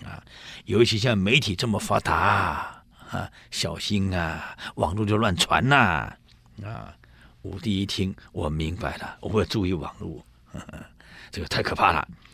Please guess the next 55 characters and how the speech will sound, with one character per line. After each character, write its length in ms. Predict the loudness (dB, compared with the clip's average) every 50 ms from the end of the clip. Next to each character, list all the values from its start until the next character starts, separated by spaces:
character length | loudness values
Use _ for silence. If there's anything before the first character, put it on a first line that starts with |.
| -20 -20 -20 -18 -18 -16 -16 -16 -16 -16 -18 -10 0
所 160 | 6 8 8
以 60 | 8 8
武 200 | 4 0 0 0
帝 240 | 2 2 0 0 2 4
再 260 | 6 6 8 8 6 6
拜， 200 | 8 6 6 6 2 -4 -16 -20 -20 -20 -20 -16 0
还 100 | 6 8
要 80 | 8 8
跪 180 | 10 12 12
下 80 | 12 12
去 120 | 12 12
再 100 | 10 8
拜 180 | 10 10 10 10
一 40 | 10
次 120 | 12 10
哦， 160 | 10 10 8 6 _ _ _ -20 -20 -20 -20 -20 0 4
跪 120 | 6 8 8
下 120 | 8 6
去 160 | 6 4 2 4
再 200 | 6 6 6 6
次 140 | 6 4 2
拜 180 | 2 4 2 2
谢， 240 | 2 0 -2 -4 -6 -10 -18 _ _ -20 -20 -20 -20 -20 -20 -20 -4
然 140 | 2 4 4
后 80 | 4 4 4
于 220 | 4 6 8 8
景 200 | 8 8 6 4
呢 160 | 2 0 -2 -4 -8 -10
才 260 | -10 -6 -4 -2 -2 -2
回 460 | -4 -6 -12 -10 -6 -4 -4 -4 0
拜 320 | 2 4 4 4 2 -2 -8 _ _ -20 -20 -20 -20
啊。 220 | -20 -20 -20 -20 -20 _ -20 -20 -20 -20 -20 -20 -20 -20 -20 -20 -10 2
所 160 | 6 8 8
以 60 | 8
整 180 | 10 10 8 10
个 120 | 10 8
完 160 | 8 8 8
全 120 | 8 8 8
按 140 | 8 8 8 8
周 240 | 10 10 12 12
礼 100 | 12 12
来 160 | 10 8 6 4
演。 240 | 4 2 0 -2 -8 -18 -20 -20 _ _ _ _ -20 _ _ _ _ _
武 180 | -6 -6 -4 0
帝 140 | 0 0
因 180 | 0 2 2 2
为 100 | 2 2
重 320 | 2 6 8 10 10 10
视 160 | 10 6 2 2
这 180 | 2 2 2
个， 160 | 2 0 -4 -6
所 180 | -6 0 0 2
以 40 | 2
很 260 | 2 -2 -2 -2 -2
快 180 | 2 2 0